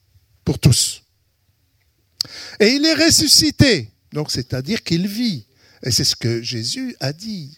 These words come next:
Je serai tous les jours avec vous jusqu'à la fin du monde. » Donc c'est lui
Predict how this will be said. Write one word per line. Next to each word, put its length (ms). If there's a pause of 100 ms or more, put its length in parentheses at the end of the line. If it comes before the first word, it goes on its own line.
Je 160
serai 400
tous 260
les 140
jours 240
avec 300 (360)
vous 420 (360)
jusqu'à 840
la 140
fin 400
du 220
monde. » 640 (360)
Donc 140
c'est 240
lui 380